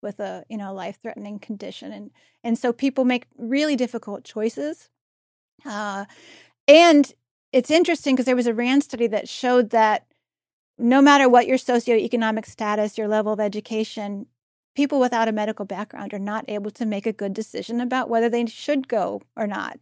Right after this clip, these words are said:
you know? So, um, so having, you know, having this incentive to not go, it, people are not good at making that decision about when it's life-threatening or not, um, is the point I'm trying to make. But it's, you know, to me, this is, uh,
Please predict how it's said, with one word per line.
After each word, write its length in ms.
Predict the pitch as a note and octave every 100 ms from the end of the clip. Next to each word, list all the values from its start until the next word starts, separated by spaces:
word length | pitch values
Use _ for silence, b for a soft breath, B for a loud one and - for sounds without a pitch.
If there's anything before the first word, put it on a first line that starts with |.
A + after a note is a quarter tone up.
| _ -
you 100 | A3+
know? 140 | G#3
So, 340 | G#3 A#3+ A3+ G#3+ B B B
um, 540 | - G#3+ G#3 G#3+ A3+ - _ _ -
so 160 | B3
having, 720 | A#3 C4 C4 C4+ C4 B3+ B3
you 60 | B3+
know, 160 | A#3 A3+
having 380 | B3+ B3+ B3+
this 240 | A#3 A3+ A#3
incentive 480 | A3 - B3+ A#3 -
to 100 | A3+
not 300 | A3+ C4 B3+
go, 180 | A3
it, 180 | G3+ - _ -
people 320 | D4 D4 A#3+ -
are 120 | A#3+
not 220 | B3 B3
good 140 | B3
at 80 | A#3+
making 300 | A3 G#3+ A3+
that 140 | G#3 -
decision 380 | G#3 A3 G3+ G3+
about 220 | G3 -
when 120 | F#3
it's 160 | - -
life-threatening 580 | - - - - -
or 80 | -
not, 300 | - - - _ _ _ _ -
um, 380 | A3+ G#3+ G#3 -
is 160 | G#3 -
the 80 |
point 200 | - G#3
I'm 100 | -
trying 260 | G#3 G#3 G#3
to 100 | A#3+
make. 240 | A#3 A3+
But 200 | - A#3 _ B B B B B _ -
it's, 300 | D#4+ E4+ - -
you 100 | D4+
know, 100 | D4
to 160 | D4+
me, 260 | D4 F4 D#4+
this 240 | C4+ C#4+
is, 300 | C#4+ B3+ A3+
uh, 380 | A#3+ G#3+ F#3